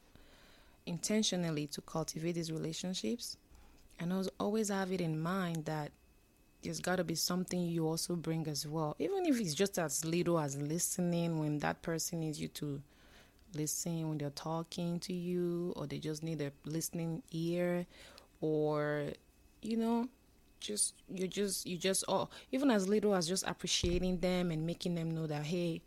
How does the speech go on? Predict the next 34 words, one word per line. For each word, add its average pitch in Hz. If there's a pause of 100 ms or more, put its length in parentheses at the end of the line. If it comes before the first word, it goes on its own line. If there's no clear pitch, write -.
(480)
I 165
see -
you, 185
I 160
see 175
what 170
you 165
do 165
for 180
me, 185
I 160
see 180
how 170
you 165
are 151
encouraging 175
me, 180 (1700)
and 180
also 185
how, 190
um, 160
you're 156
pouring 185
into 175
me," 185 (540)
you 214
know, 233
so 254
that 196
they 190
see 202
that, 165
"Oh, 247
okay, 311